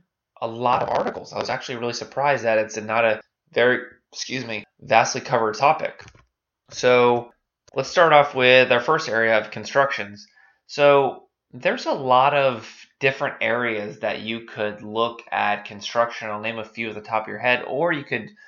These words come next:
just focus on a macro level. So, like, the individual stocks you could think about, or individual,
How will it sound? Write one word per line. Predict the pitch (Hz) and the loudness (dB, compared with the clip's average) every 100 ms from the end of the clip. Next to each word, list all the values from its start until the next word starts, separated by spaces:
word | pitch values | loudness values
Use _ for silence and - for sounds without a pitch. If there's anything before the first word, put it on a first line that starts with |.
| _ | _
just | - 120 - | -16 -14 -2
focus | 135 127 123 123 | 0 0 0 -2
on | 110 | -2
a | |
macro | 107 117 143 110 101 | 0 -2 -2 -6 -6
level. | 107 104 101 101 _ _ _ _ _ _ _ | -6 -6 -10 -10 _ _ _ _ _ _ _
So, | - 139 131 127 | -4 2 2 2
like, | 76 123 127 | -2 -4 -4
the | |
individual | 143 175 175 156 120 | -6 -4 -4 -4 -6
stocks | - 160 202 - | -4 -4 -4 -8
you | |
could | 113 - | -8 -6
think | 135 127 | -6 -4
about, | 110 110 107 | 0 2 2
or | |
individual, | 117 117 117 117 113 110 104 104 | -2 -4 -6 -4 -4 -2 -4 -8